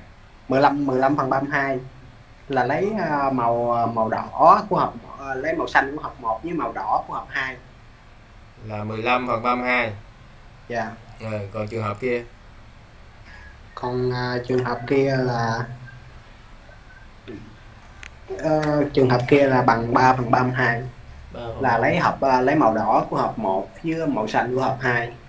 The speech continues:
Speaker 2: Vậy là cả hai trường hợp đó là như vậy. Mười, mười lăm hả? Mười lăm bằng ba mươi hai
Speaker 1: Ba mươi hai
Speaker 2: vậy.
Speaker 1: với là chín phần mười sáu luôn hả?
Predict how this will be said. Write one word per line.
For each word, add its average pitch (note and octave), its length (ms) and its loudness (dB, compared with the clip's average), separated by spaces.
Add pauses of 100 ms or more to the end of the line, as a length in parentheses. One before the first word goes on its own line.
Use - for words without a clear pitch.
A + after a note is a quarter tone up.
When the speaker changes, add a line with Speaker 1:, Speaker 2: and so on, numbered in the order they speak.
(1300)
Speaker 2:
Vậy A#2+ 100 -14
là B2 160 -6
cả C#3+ 140 -2
hai C#3+ 200 -2
trường B2 160 -4
hợp A2 240 -2
đó D3 60 -8
là C3 140 -6
như A#2+ 220 -6
vậy. A2 100 -12 (3250)
Mười, A2+ 400 -6
mười A2+ 220 -8
lăm C#3 280 0
hả? A#2 120 -8 (840)
Mười A#2+ 100 -8
lăm C3 200 -2
bằng B2+ 160 -2
ba C3+ 100 0
mươi C3+ 140 -2
hai C3+ 200 0
Speaker 1:
Ba C3 60 2
mươi A#2+ 100 2
hai A#2+ 140 0
Speaker 2:
vậy. C#3 180 2
Speaker 1:
với - 160 -2 (560)
là A#2+ 260 6
chín G3 200 2
phần C3 140 2
mười A2 120 -2
sáu E3 260 6
luôn C#3+ 160 -2
hả? A#2+ 100 -8